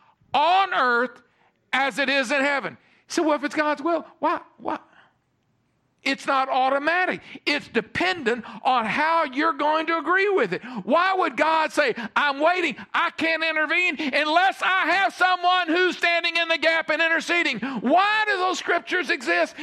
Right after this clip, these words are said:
Because it's God's, um, a methodology in order to act on earth.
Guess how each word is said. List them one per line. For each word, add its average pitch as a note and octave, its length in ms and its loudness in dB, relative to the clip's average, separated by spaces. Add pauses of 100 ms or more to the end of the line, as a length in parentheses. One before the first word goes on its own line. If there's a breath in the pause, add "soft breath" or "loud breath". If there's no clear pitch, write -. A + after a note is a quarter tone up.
(260 loud breath)
Because F4+ 580 2
it's E4 220 -4
God's, E4 640 0 (160)
um, A3+ 420 -4
a A#3 160 0
methodology C4+ 1400 -2
in B3+ 460 -4
order C#4 260 2
to C4 240 -2
act D#4 340 -2
on D4+ 300 0
earth. E4 300 0